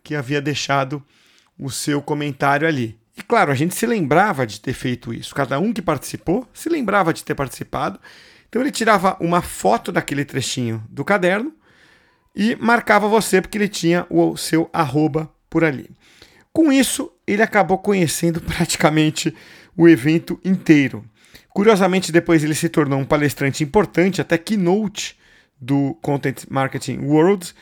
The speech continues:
e, é, ele começou toda essa trajetória baseada nessa ação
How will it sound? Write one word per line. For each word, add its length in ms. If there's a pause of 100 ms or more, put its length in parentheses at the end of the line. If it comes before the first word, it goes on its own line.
(520)
e, 460
é, 460
ele 180
começou 400
toda 180
essa 140
trajetória 720
baseada 720 (340)
nessa 560
ação 580